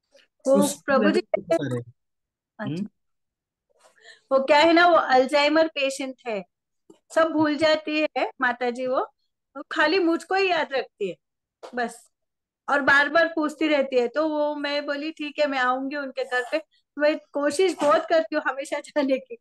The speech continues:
Speaker 1: लेकिन आप वही सोच रही कि, मतलब, मैंने सोचा कि मैं उनसे जरूर जाके मिलके जाऊंगी, लेकिन फिर मैं बोली कि गोल तो, ये गोल तो नहीं हुआ मेरा फिर,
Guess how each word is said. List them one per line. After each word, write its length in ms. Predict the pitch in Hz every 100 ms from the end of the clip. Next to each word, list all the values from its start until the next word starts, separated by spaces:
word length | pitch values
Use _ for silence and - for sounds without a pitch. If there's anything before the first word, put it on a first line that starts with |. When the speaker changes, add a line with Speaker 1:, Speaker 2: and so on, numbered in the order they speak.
| _ _ -
Speaker 1:
लेकिन 180 | 302 330
आप 180 | 320 320
वही 200 | 294 330
सोच 200 | 359 349 320
रही 120 | 285
कि, 160 | - 269
मतलब, 380 | 254 247 302 277
मैंने 220 | 262 320
सोचा 320 | 330 277 294
कि 140 | 302 294
मैं 140 | 277
उनसे 380 | 277 - - 320
जरूर 400 | 269 262 285 311
जाके 340 | 285 269 269
मिलके 400 | 277 269 254 285
जाऊंगी, 440 | 285 262 254 240 277 _ _ _ -
लेकिन 240 | 262 311
फिर 320 | 320 302 349 330
मैं 160 | 320
बोली 220 | 311 294 302
कि 220 | 320 302
गोल 380 | 240 254 269 269
तो, 140 | 311
ये 220 | 302 294
गोल 300 | 247 269 277
तो 160 | 277 330
नहीं 240 | 294 277
हुआ 220 | 277 247
मेरा 320 | 226 220 208 208
फिर, 240 | -